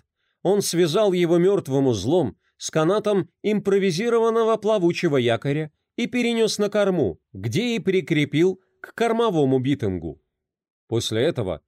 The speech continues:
он отвязал канат от носового битинга, и шлюп повернулся сначала боком, а потом кормой к волнам и стал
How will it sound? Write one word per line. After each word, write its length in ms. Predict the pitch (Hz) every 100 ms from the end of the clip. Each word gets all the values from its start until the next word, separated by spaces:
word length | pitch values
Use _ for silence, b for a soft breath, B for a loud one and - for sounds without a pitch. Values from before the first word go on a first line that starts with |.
| _ -
он 200 | 185 185
отвязал 480 | 180 196 175 185
канат 400 | 156 160 170 147 _
от 160 | 139 151
носового 560 | 147 151 139 139 120
битинга, 500 | 107 113 131 127 156 - _ _
и 100 | 143
шлюп 400 | 127 202 233 - _ _ -
повернулся 640 | 151 175 190 214 196 151
сначала 480 | 131 156 151 170 131
боком, 480 | 127 208 123 92 - _ -
а 120 | 139
потом 340 | 170 165 220
кормой 460 | - 190 208 196 135
к 80 | 113
волнам 500 | 113 110 151 165 - _ -
и 120 | 185
стал 500 | - - 240 208